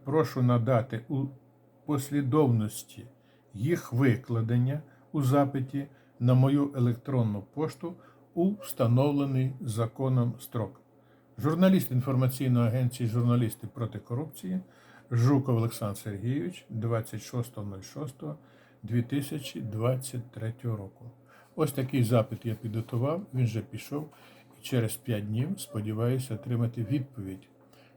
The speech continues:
від... Замроза Володимира Степановича, керівника, керівника цієї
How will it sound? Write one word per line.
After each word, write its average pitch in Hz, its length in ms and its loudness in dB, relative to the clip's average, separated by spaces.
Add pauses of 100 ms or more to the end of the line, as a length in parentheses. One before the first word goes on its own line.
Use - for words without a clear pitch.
(120)
від... 117 340 2 (760)
Замроза 135 560 4
Володимира 123 580 2
Степановича, 107 800 -6 (100)
керівника, 120 720 -2 (1120)
керівника 113 540 -2
цієї 117 460 -2